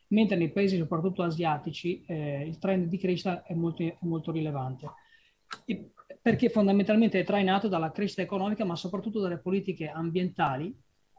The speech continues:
che impattano la domanda globale, perché si stanno cercando di passare ovviamente dal, dall'utilizzo del, del, del carbone o dell'olio verso un utilizzo del gas, per,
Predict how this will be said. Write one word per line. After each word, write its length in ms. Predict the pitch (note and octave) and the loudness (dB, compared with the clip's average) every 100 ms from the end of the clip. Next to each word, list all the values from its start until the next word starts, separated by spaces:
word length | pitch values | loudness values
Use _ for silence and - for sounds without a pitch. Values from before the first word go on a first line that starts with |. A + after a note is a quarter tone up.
| - | 0
che 60 | |
impattano 460 | G#3+ - F#3+ F#3 F#3+ | 0 4 2 2 0
la 60 | D#3+ | 0
domanda 380 | D#3+ D#3+ D#3+ | 0 -2 -2
globale, 500 | D#3 D#3 E3+ D3 C#3 - | -2 -4 -2 -2 -4 -8
perché 260 | D#3+ E3 | -10 -6
si 220 | D3+ - D3 | -6 -4 -6
stanno 340 | - E3 E3 | -2 0 0
cercando 420 | D#3+ E3 F3 E3+ | -2 -2 0 0
di 120 | D#3 | -2
passare 360 | - D#3 F3+ D#3+ | -4 -6 -2 -2
ovviamente 440 | D3+ D#3+ E3 D#3+ | 0 -2 -2 -4
dal, 200 | D#3 D#3 | -4 -4
dall'utilizzo 540 | D3+ D3+ D#3 D#3 F3 D#3+ | -4 -4 -4 -4 -2 -2
del, 380 | D#3 D3 C#3+ D#3 | -2 -4 -6 -6
del, 220 | D3+ C#3+ | -8 -6
del 180 | D3 C#3+ | -8 -6
carbone 520 | E3+ D#3 D#3+ D#3 C#3+ | -4 0 2 2 0
o 60 | D#3 | 0
dell'olio 460 | F3 D#3+ D3 D#3+ | 2 2 0 -2
verso 300 | D3 C#3+ E3 | -4 -6 -4
un 60 | D#3+ | -4
utilizzo 360 | D#3 D3+ D3 | -4 -6 -6
del 180 | D3+ D3+ | -6 -4
gas, 480 | C#3+ B2 C3 - D3 - | -4 -6 -6 -10 -12 -8
per, 320 | C3+ C3+ | -8 -8